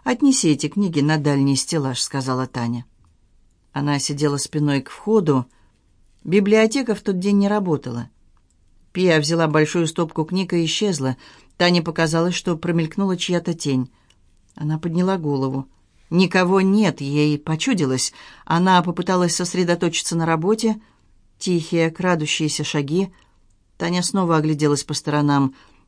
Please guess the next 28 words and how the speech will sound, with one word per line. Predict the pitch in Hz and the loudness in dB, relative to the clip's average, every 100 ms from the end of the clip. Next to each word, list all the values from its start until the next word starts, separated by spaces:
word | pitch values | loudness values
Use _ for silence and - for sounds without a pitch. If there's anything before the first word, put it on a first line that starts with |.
| - | -10
У | 147 | -4
нее | 147 147 160 147 - _ | -2 0 2 0 -2 _
учащенно | - 160 165 - 202 185 | -14 -8 -6 -4 0 0
забилось | 165 175 175 170 - | 2 0 0 -2 0
сердце, | 220 196 - | -2 -4 -4
вдруг | 151 165 170 | -4 -4 -4
сделалось | 156 190 185 185 175 | -2 -2 0 0 -2
страшно. | - 190 180 139 143 135 - _ _ _ | -4 0 0 0 0 -2 -2 _ _ _
«Пиа, | - 190 196 202 202 _ _ _ _ _ _ | -4 0 2 2 -2 _ _ _ _ _ _
все | - 208 | 0 0
в | - | 2
порядке?» — | 214 240 247 - 135 131 _ _ _ | 2 2 0 -2 -4 -4 _ _ _
спросила | - - 180 175 175 165 | -12 0 0 0 0 2
она | 170 196 | 2 0
и | |
не | 175 | 0
получила | 170 180 190 - 147 156 | -2 -2 -2 -2 0 -2
ответа. | 160 151 127 123 - _ _ _ _ _ _ _ _ _ _ - | -2 -6 -6 -10 -14 _ _ _ _ _ _ _ _ _ _ -2
Тишина | 202 247 247 277 226 | 2 4 6 6 4
в | |
библиотеке, | 170 180 190 196 196 233 214 | 2 0 2 2 2 -2 0
расположенной | 151 151 180 185 180 170 165 | -2 -2 -2 0 0 -2 -2
в | |
нежилом | 160 165 180 202 175 | -2 -2 -2 0 -2
крыле | 175 180 175 | -2 0 -2
Святой | 160 160 175 | -2 -2 -2
Берты, | 160 185 202 202 185 180 _ _ | 0 -2 -2 -2 -4 -6 _ _
сгущалась. | 175 151 170 - 208 151 120 - | -12 -6 -2 -2 -2 -2 -6 -10